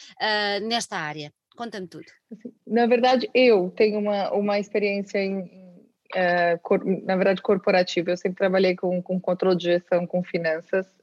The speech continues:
Speaker 2: Eh, apesar de estar em grandes companhias e, e como em, entre elas companhias que têm, ah, cosméticos, eh, incríveis. Eh, mas, na verdade, o meu interesse na cosmética veio por um interesse pessoal.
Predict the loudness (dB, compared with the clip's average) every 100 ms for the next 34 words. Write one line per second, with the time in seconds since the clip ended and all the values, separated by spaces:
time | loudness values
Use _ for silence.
0 | 0 2 2 4 4 4 2 0 0 0
1 | -2 -2 0 0 -2 -6 -4 0 2 4
2 | 2 0 -6 -6 -4 -2 0 0 2 4
3 | 4 4 2 2 2 4 4 6 6 4
4 | 2 -2 -2 0 -2 -4 -2 0 0 -4
5 | -10 _ -20 -20 _ 0 2 2 -2 -6
6 | -12 _ -18 -18 _ -6 -2 0 0 -2
7 | -2 -4 0 2 4 2 2 4 4 4
8 | 2 0 -12 -20 _ _ _ _ -4 0
9 | 2 2 2 2 2 2 2 2 -2 -10
10 | -6 0 2 2 0 -2 -2 -2 -4 -6
11 | -6 -4 -4 -2 -2 2 2 2 0 2
12 | 0 0 -2 -6 -4 0 0 -2